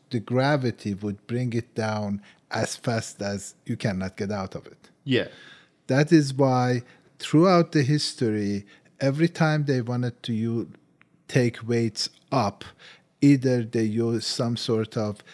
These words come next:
Speaker 1: mechanical system like building the churches in Europe, or they had to have a counterweight. Even today,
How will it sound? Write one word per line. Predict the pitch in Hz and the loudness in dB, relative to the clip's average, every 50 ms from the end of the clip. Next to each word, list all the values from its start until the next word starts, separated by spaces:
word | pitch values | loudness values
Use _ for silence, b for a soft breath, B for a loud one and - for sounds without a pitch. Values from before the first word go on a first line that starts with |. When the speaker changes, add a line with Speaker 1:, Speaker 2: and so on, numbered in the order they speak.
| B B - | B B 0
Speaker 1:
mechanical | 113 120 120 - - - - 139 147 151 156 151 - 156 147 139 | 0 2 0 0 0 0 2 2 4 2 2 0 2 0 0 0
system | - - - 120 110 - - - 123 110 110 | -2 -4 -4 -4 -4 -4 -4 -4 -2 -2 0
like | 107 104 104 104 104 - - - | -2 -2 -2 -4 -6 -8 -6 -4
building | 113 113 110 104 120 120 120 110 | -4 -4 -4 -4 -4 -4 -2 -2
the | 110 113 | -4 -4
churches | - - - 120 107 104 - - 123 113 120 | -4 -2 0 0 0 0 -2 -6 -6 -6 -4
in | 135 135 | -4 -2
Europe, | 127 107 90 85 80 85 92 - - - b b b b b b b b b _ _ _ | -2 -2 -2 -4 -4 -6 -8 -8 -12 -18 b b b b b b b b b _ _ _
or | - 170 165 135 117 110 101 101 107 110 - - b b b b b b b _ - | 6 8 8 8 8 6 4 0 -4 -8 -10 -16 b b b b b b b _ 2
they | 131 127 127 120 | 4 4 4 4
had | 101 - 135 131 123 - _ | 2 2 2 2 0 -2 _
to | - - - 139 127 123 120 117 - | -8 -4 -2 0 0 0 -2 -2 -2
have | - - 151 139 123 | 0 2 2 2 2
a | 127 | 2
counterweight. | - - 160 156 165 170 - 117 104 95 101 98 101 101 101 - - _ | 2 2 4 4 4 4 4 2 2 0 0 -2 -2 -2 -4 -6 0 _
Even | 151 165 175 147 127 | 6 8 8 8 6
today, | 120 - - 117 98 117 127 151 135 101 87 87 | 4 2 0 0 4 4 6 6 4 4 0 -2